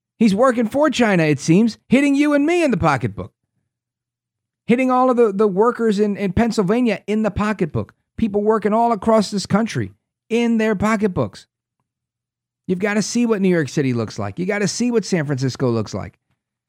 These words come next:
Out of control. But Biden and his cronies,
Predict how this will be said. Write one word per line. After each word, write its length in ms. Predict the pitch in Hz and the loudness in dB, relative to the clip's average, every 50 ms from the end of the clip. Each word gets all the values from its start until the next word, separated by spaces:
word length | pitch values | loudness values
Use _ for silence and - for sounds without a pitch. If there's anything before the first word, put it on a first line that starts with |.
| _ _ _ _ - | _ _ _ _ -8
Out 200 | - 190 202 220 | -4 -4 -2 -2
of 80 | 226 190 | -2 -2
control. 600 | - 214 202 - - 226 233 240 - - - - _ _ _ _ _ _ _ _ _ _ _ _ _ _ _ _ _ _ _ _ | -2 -2 -2 -2 -4 -4 -2 -2 -4 -4 -8 -12 _ _ _ _ _ _ _ _ _ _ _ _ _ _ _ _ _ _ _ _
But 220 | - 208 202 - _ _ _ _ _ _ _ - | -4 -4 -4 -6 _ _ _ _ _ _ _ -10
Biden 480 | 120 117 147 165 170 180 185 185 185 180 | -4 -2 0 0 2 0 0 0 0 2
and 120 | 180 175 | 2 4
his 140 | 180 190 185 | 2 2 0
cronies, 640 | - - - 143 135 131 131 131 131 135 135 - | -4 -6 -2 0 2 2 2 2 0 -2 -4 -10